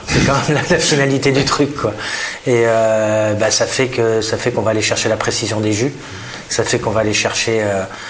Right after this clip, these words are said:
euh, aller encore plus précisément dans, dans les acides, dans, dans les arômes,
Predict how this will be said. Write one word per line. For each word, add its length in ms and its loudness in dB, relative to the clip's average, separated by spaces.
euh, 920 -2
aller 220 0
encore 240 -2
plus 160 -8
précisément 800 0
dans, 240 0
dans 140 -2
les 180 0
acides, 420 0
dans, 320 -2
dans 120 -2
les 180 0
arômes, 360 2